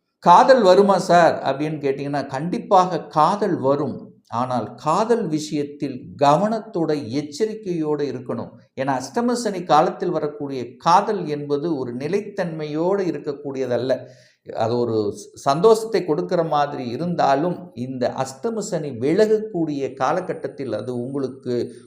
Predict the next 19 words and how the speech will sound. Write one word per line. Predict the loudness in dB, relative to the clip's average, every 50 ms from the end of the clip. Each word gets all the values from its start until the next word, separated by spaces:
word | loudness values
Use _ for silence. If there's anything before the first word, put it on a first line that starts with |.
| _ -8
ஒரு | -6 -4 -2
மாதிரியான | 2 4 4 4 4 2 -2 -2 -4 -4 -6 -8
கஷ்டத்தை | -8 -4 -2 -2 -2 -2 -4 -6 -6 -2 -2 -2 0 0
கொடுக்கக்கூடிய | -2 -4 -4 -4 -6 -8 -8 -8 -10 -8 -6 -6 -8 -6 -4
தன்மையை | -4 -4 -4 -4 -6 -6 -6 -6 -6
எடுத்துவிடும். | -6 -8 -8 -10 -10 -8 -6 -6 -4 -4 -6 -6 -8 -14 -20 -20 _
So, | _ -2 0 2
அதனால | 2 2 2 2 2 0 0 -2
காதல் | 0 2 4 6 6 6 6 6 4 4 2 -2
என்கின்ற | -4 -6 -8 -8 -10 -12 -12 -14 -10 -8 -8 -6
விஷயத்துக்குள்ள | -6 -6 -6 -6 -6 -6 -6 -6 -4 -6 -8 -6 -6 -6 -6 -4 -4 -4 -6 -6 -10
இந்த | -14 -14 -12 -12 -12 -12 -12
சிம்மராசி | -12 -10 -6 -4 0 0 0 0 -2 -6
என்பர்கள் | -10 -10 -8 -8 -8 -8 -8 -10 -10 -10 -14 -16 _ -2
போகாமல் | 2 4 6 6 6 6 4 4 2 2 0 -2 -4 -4 -6 -8 -8
இருப்பது | -6 -6 -6 -8 -10 -6 -2 -2 -2 -2 -2 -8 -10 -12 -16 _ _ _ _ -12 -10
நல்லதுங்கிறத | -8 -4 0 2 4 4 4 4 2 0 0 0 0 0 0 -2 -2 -2 -2 0 -2 -2 -2 -2 -4 -6 -10 -14 -18 -16
ஞாபகத்தில் | -8 -4 0 2 2 2 2 0 -4 -6 -6 -8 -8
வச்சுக்குங்க. | -8 -8 -10 -10 -12 -12 -10 -8 -4 -4 -4